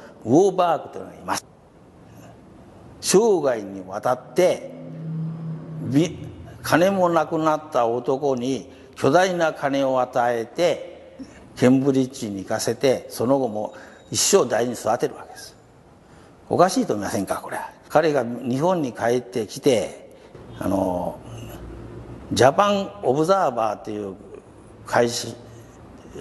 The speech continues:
えー、雑誌社の、えー、編集員になる。そこで彼が記事を書いている全ての記事は、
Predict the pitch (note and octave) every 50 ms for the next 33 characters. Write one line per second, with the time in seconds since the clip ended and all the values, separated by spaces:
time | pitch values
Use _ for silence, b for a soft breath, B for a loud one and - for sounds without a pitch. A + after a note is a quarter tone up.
0 | - - G#2+ G#2+ G#2 G#2 G2+ G2+ F#2+ F#2+ F#2+ F#2 F2+ F#2 F#2 F2+ A2 G#2+ G#2+ -
1 | - - - - G2+ G2+ A2+ A2+ G#2+ F#2+ - - - - - - B B B B
2 | B B B B - - - - G2 F#2+ F#2+ E2+ F2 F2 - - - B2+ C#3+ D#3+
3 | D3+ - G3 F3+ D#3+ D#3 D#3 D#3 D3 C#3 C3+ C3 B2+ A#2+ A#2+ A#2 A2+ G#2+ G2+ F2
4 | - - - - - - - C#3 C3+ E3 E3+ D#3 B2+ G2 - - B B B B
5 | B - - C3 C3 C3+ B2 A2+ A2+ A2 - - - D#3 D#3+ E3 D#3 C3 A2+ -
6 | - A2+ A2+ A2 A2+ A#2 G#2+ G2+ G2 - - D#3+ E3+ D#3+ D#3+ C3+ A2+ G2+ G2 -
7 | A#2+ A2 G2+ G2+ G2 G#2 A2 A2 G#2 B